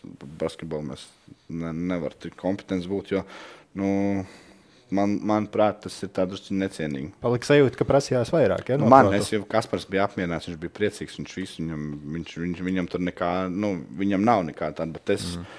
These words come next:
Speaker 1: es kā, nu, no fana viedokļa, ja, tas pats arī kādreiz bija tās sarunas par, par Balderu un par, par viņa aiziešanu no, no sporta, un tas, cik mēs, eh,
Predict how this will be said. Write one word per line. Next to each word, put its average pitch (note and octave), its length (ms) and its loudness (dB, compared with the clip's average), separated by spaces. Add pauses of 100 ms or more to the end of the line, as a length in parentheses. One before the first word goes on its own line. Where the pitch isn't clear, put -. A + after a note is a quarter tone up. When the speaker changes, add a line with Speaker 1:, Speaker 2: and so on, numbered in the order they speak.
(140)
Speaker 1:
es F#2+ 140 -2
kā, F2 240 2
nu, A2+ 120 2
no G2+ 140 4
fana A2 320 2
viedokļa, F2+ 480 2
ja, F2+ 140 -2
tas - 180 -16
pats - 240 0
arī F2 280 -2
kādreiz F2 400 0
bija F2+ 200 -2
tās E2+ 180 -2
sarunas F2+ 300 0
par, E2+ 200 -4 (240)
par - 120 -8
Balderu F#2 420 2
un D#2+ 100 -6
par, D#2+ 200 -4
par D#2+ 180 -4
viņa F#2 320 -2 (1700)
aiziešanu F2 640 -2
no, F2+ 240 -2
no F2+ 180 -2
sporta, - 460 2
un E2+ 100 -6
tas, - 260 -4 (380)
cik - 220 -14
mēs, G2 300 2 (160)
eh, F2+ 340 2